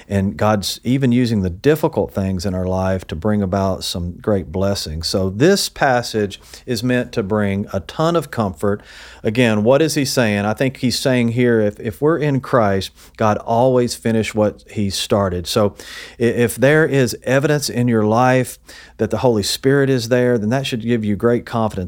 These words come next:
God has started something, and God is gonna finish what he started, because God has just unwavering affection for you. And I think that's the purpose of this section. I hope you're encouraged today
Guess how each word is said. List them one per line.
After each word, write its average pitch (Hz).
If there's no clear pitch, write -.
God 104
has 92
started 123
something, 120
and 95
God 101
is 87
gonna 87
finish 110
what 95
he 95
started, 87
because 90
God 104
has 95
just -
unwavering 104
affection 95
for 95
you. 85
And 90
I 117
think 110
that's 95
the 82
purpose 85
of 82
this 90
section. 98
I 120
hope 165
you're 131
encouraged 104
today 90